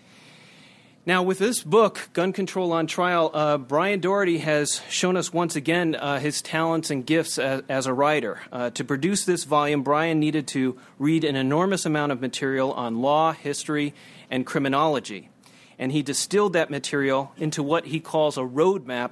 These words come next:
for lay people. And I think he does it in a fun and interesting way, and I, I, I think it's quite an achievement. One of the challenges that we had during the research stage of the book was how we were going to get Brian into the Supreme Court to witness the oral arguments when they were taking place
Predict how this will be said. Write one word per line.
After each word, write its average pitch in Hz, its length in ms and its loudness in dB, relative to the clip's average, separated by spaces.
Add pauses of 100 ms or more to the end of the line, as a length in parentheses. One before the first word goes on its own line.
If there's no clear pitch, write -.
(300)
for 139 240 -2
lay 165 220 2
people. 113 520 -10 (520)
And 135 80 -2
I 143 80 0
think 175 220 -2
he 165 80 -6
does 160 260 0
it - 100 -4
in 139 120 -4
a 123 40 -4
fun 151 280 -2
and 139 120 0
interesting 127 520 -4
way, 123 420 0
and 117 140 -6
I, 117 240 -6
I, 117 200 -6 (120)
I 131 80 -4
think 135 240 -4
it's 120 120 -4
quite 143 220 -2
an 139 80 -6
achievement. 117 540 -8 (1500)
One 185 160 2
of 208 80 4
the 180 60 2
challenges 180 600 0
that 147 120 2
we 139 140 -4
had 143 320 -2
during 143 240 0
the 131 80 0
research 165 540 0
stage 127 320 -4
of 117 80 -10
the 123 60 -8
book 123 300 -2
was - 160 -2
how 175 220 0
we 185 160 2
were 160 100 2
going 156 220 -2
to 139 80 -4
get 139 200 -2
Brian 139 480 -2
into 160 240 -4
the 151 120 -6
Supreme 139 400 -6
Court 131 340 -4
to 131 80 -10
witness 135 380 -4
the 131 140 -4
oral 131 280 2
arguments 127 540 -2
when 117 100 -12
they 117 60 -8
were 117 80 -10
taking 131 320 -10
place 127 420 -10